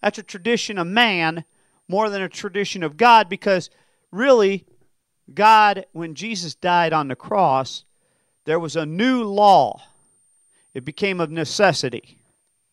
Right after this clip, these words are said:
to change that law of the Old Testament tithe because Melchizedek priesthood changed. Then, you notice, we continued with the thought about the yoke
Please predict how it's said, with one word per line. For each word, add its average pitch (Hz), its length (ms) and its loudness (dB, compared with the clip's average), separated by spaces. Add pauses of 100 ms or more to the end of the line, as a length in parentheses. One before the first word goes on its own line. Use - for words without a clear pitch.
(720)
to 127 80 -14
change 151 440 -4
that 160 240 2
law 160 360 4
of 135 140 -4
the 147 100 -4
Old 147 160 0
Testament 147 520 -6
tithe 143 460 0 (340)
because 151 420 -4
Melchizedek 165 800 -4
priesthood 160 500 -4
changed. 127 840 -8 (840)
Then, 294 520 2 (1160)
you 180 120 -4
notice, 208 580 4 (1000)
we 180 140 -2
continued 254 640 -4
with 185 180 -2
the 151 100 -2
thought 175 400 0
about 165 520 0
the 208 80 -12
yoke 190 760 2